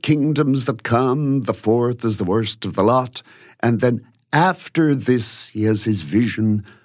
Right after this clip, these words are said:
of a figure coming on the clouds of heaven who receives the kingdom. And then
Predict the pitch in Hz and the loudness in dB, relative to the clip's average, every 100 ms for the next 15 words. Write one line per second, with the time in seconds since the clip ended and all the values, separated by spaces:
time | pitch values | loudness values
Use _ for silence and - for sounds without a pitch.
0 | _ 101 92 - 139 151 139 104 - - | _ -8 -8 -4 0 2 0 -2 -8 -2
1 | 131 139 139 135 131 - 107 110 117 123 | 0 2 2 0 -2 -4 0 2 0 -2
2 | - 117 - 92 82 69 71 69 - - | -6 -8 -4 -2 -2 -4 -8 -10 -20 -20
3 | - - - 113 98 110 107 - 151 151 | -20 -20 -2 0 2 0 0 -2 0 2
4 | 147 120 107 139 - 123 101 95 - - | 2 2 0 -2 0 0 2 0 -4 -8
5 | - _ _ _ - _ _ _ - - | -16 _ _ _ -20 _ _ _ -20 -4
6 | 110 107 107 113 117 117 104 | 2 2 2 2 2 2 -2